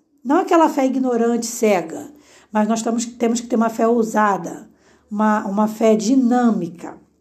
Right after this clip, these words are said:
onde a gente vai com tudo, vai com cre-, com crença.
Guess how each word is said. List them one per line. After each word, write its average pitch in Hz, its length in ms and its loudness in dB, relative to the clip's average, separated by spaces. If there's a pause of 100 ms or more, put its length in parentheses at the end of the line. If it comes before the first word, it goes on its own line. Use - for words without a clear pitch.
(120)
onde 196 200 -6
a 214 40 -2
gente 220 340 0
vai 214 400 0
com 269 300 -4
tudo, 226 220 0
vai 214 200 0
com 269 320 -4
cre-, 226 500 4
com 254 180 -8
crença. 220 520 -4